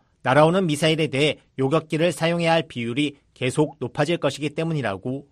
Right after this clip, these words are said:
말했습니다. 군사 전문가인 브루스 베넷 랜드 연구소 선임 연구원은 이날 북한이 공개한 이백오십 대의 신형 전술 탄도미사일 발사대 중 일부는 실제 발사대가 아닌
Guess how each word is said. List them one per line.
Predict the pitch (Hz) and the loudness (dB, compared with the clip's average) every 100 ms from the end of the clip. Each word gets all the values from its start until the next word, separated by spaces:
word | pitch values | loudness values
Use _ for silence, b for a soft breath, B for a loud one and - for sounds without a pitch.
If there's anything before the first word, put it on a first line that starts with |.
| _ | _
말했습니다. | 107 143 139 110 85 92 - _ _ _ _ _ | -4 -2 -4 -10 -10 -12 -12 _ _ _ _ _
군사 | 160 160 180 | 0 6 6
전문가인 | 160 151 147 170 170 | 6 2 2 0 -2
브루스 | 147 160 - 143 | -2 -4 -2 -2
베넷 | 151 160 - | 0 0 0
랜드 | 139 147 151 | -2 0 2
연구소 | 139 123 143 | 0 -2 -4
선임 | 139 143 139 | -4 -4 -4
연구원은 | 113 104 104 147 123 b _ | -6 -6 -6 -6 -8 b _
이날 | 139 165 165 b b | 0 2 2 b b
북한이 | 139 - 185 | -6 -2 0
공개한 | 151 143 151 165 | 0 0 0 0
이백오십 | 135 131 143 135 - | 0 0 0 -2 -4
대의 | 135 143 | -4 -4
신형 | 147 165 170 | -4 -2 -2
전술 | - 127 139 147 | -2 -4 -4 -6
탄도미사일 | 156 156 151 131 135 135 | -4 -4 -4 -2 -4 -4
발사대 | 107 - 117 110 | -8 -8 -8 -6
중 | 123 139 b b _ | -6 -8 b b _
일부는 | 127 131 143 165 - b | -4 -2 0 0 -4 b
실제 | - 175 175 190 | -12 -6 0 0
발사대가 | 123 117 143 139 139 | 0 -4 -2 -2 -2
아닌 | 123 156 | -2 -4